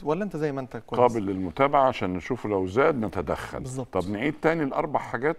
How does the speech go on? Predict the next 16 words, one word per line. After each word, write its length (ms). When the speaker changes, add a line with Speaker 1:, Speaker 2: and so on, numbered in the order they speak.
Speaker 2:
برضه 240
عشان 220
الناس 200
تنتبه 420
لها؟ 360
Speaker 1:
لو 160
الصوت 280
الشخير 360
عالي. 320
Speaker 2:
عالي. 340
Speaker 1:
لو 300
في 300
بالنهار 460
بينام 320
كتير. 340
Speaker 2:
بينام. 320